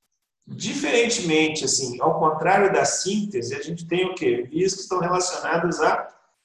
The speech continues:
degradação de moléculas. O que é degradação? É pegar moléculas maiores, mais complexas, e quebrando ligações químicas ali, tornando elas em várias moléculas menores.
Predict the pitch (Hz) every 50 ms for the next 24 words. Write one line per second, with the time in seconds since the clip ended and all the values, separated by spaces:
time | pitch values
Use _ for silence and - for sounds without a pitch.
0 | _ _ - 117 113 117 165 196 - - - 190 180 185 180 - 165 147 123 -
1 | - - - - - - - - 113 117 - - - - - - - - - -
2 | - - - - - - - - - - - - - - - - - - - -
3 | 92 - - - - - - _ - - - - - - - - - - 135 151
4 | 156 - - - - - - - - - _ _ _ _ _ - 110 113 - -
5 | - - - 110 120 123 135 151 - - - 156 156 - - - - - _ _
6 | _ _ _ _ _ _ - 170 175 - - 190 175 135 - - 180 220 233 -
7 | 214 190 180 160 156 143 139 139 - - 135 - - - - 131 135 135 - -
8 | 123 135 135 131 127 131 - - - 165 156 151 131 - - 147 147 143 139 127
9 | 120 135 139 - 135 - - 139 131 - 135 139 143 - - - 123 - - -
10 | - - - - - - - 113 117 120 117 117 - - - - - - _